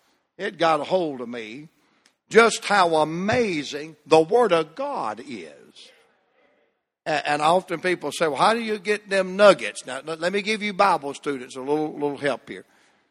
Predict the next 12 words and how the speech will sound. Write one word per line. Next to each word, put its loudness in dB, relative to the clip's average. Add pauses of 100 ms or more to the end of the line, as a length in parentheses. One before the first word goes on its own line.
(380)
The -18
greatest 0
way 2
to -2
get -4
nuggets -2
is -8
study 0
the -4
meaning -6
of -6
words. -4